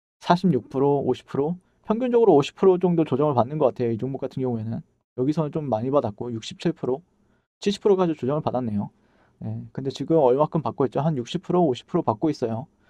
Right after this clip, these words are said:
평균적으로 이 종목 같은 경우에는 월봉을 보시면은 이게 이제 어떻게 보면은 로그 눈금 차트인데, 제가 이거에 대해서도 교육이 조만간 올라갈 거예요. 근데 이거를 이제 로그를 적용하고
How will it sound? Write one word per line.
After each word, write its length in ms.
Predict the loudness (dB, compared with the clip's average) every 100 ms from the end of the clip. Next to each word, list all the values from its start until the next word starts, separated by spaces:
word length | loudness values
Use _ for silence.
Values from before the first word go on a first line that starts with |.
| _ -20 _
평균적으로 720 | 2 4 4 6 6 10 8 8
이 120 | 6
종목 240 | 4 4
같은 240 | 2 0 0
경우에는 640 | 0 -2 -2 -4 -6 -2
월봉을 600 | 2 2 4 4 4 0
보시면은 640 | -2 -4 -4 -4 -4 -4 0
이게 240 | 2 2
이제 320 | 0 -2 -2 -6 _ -20 _ _
어떻게 240 | -8 -2 0
보면은 380 | 0 0 -2
로그 240 | 0 2 4
눈금 380 | 4 4 0 0
차트인데, 500 | -2 -2 0 0 2
제가 160 | 0
이거에 320 | 0 4 6
대해서도 320 | 6 2 0 0
교육이 400 | 2 2 -2 -4
조만간 360 | -2 0 0
올라갈 340 | 0 2 2 2
거예요. 400 | -2 -4 -6 -10
근데 300 | -8 -6 -4
이거를 320 | -2 0 0
이제 120 | -2
로그를 360 | 0 4 4 4
적용하고 720 | 2 0 0 -2 -4 -8